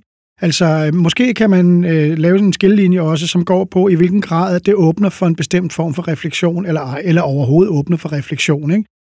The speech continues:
Om, om en musical, den appellerer først og fremmest til, at man i nuet, hvor man sidder i teatret, får en stor oplevelse både af sig selv og af kroppen og alle følelserne, der skyller igennem en, og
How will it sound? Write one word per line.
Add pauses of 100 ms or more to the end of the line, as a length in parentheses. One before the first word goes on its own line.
(140)
Om,
om
en
musical,
den (120)
appellerer
først
og
fremmest
til,
at
man
i
nuet,
hvor
man
sidder
i
teatret,
får
en
stor
oplevelse
både
af
sig
selv
og
af
kroppen
og
alle
følelserne,
der
skyller
igennem
en,
og